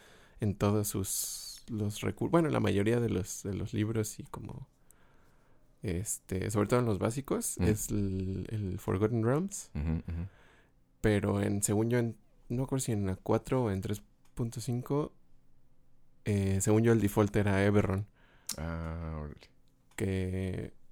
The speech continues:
Speaker 1: y nada más me acuerdo porque como que en tres punto cinco me acuerdo de haber hecho un clérigo y haber, haber estado buscando de los dioses.
Speaker 2: Ajá.
Speaker 1: Y, y como que me,
Speaker 2: Ah, los
Speaker 1: me,
Speaker 2: dioses
Speaker 1: se
Speaker 2: de
Speaker 1: me,
Speaker 2: Eberron.
Speaker 1: se me impregnaron los nombres de los dioses de Eberron. Este...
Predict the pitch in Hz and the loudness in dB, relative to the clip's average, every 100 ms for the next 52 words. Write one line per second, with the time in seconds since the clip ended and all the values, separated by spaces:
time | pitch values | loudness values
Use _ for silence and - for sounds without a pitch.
0 | - 113 127 156 139 - 131 123 107 104 | -2 4 6 6 6 4 4 4 0 2
1 | 101 95 101 95 101 120 117 131 117 117 | 0 0 -2 -2 -2 0 0 0 -2 -2
2 | 113 123 101 - 110 110 107 95 101 101 | 0 0 0 2 4 4 2 2 0 -2
3 | 113 107 - 104 104 113 117 98 95 101 | -2 -4 -2 0 2 4 2 2 2 0
4 | 101 101 - 101 98 101 107 - 110 101 | 0 -2 -4 -2 0 0 0 2 2 2
5 | - 107 104 110 95 92 104 123 185 220 | 0 2 4 4 4 2 4 4 4 0
6 | - - - - - - - 85 87 85 | -4 -12 -20 -20 -20 -12 -8 -2 -2 -2
7 | - _ - 104 104 98 90 95 92 95 | -8 _ 0 0 0 -2 0 2 2 2
8 | 98 95 98 101 101 98 - 110 101 98 | 2 2 2 4 4 2 2 2 2 2
9 | 85 104 101 95 101 104 110 113 113 95 | 2 4 4 2 2 4 4 4 2 2
10 | 101 107 104 98 95 101 101 104 101 104 | 2 2 2 2 2 2 2 2 2 2
11 | 113 135 - - - - - - _ _ | 0 -4 -10 -20 -20 -20 -20 -20 _ _
12 | _ - 95 95 - - 92 92 | _ -6 -4 -2 -6 -2 -2 -2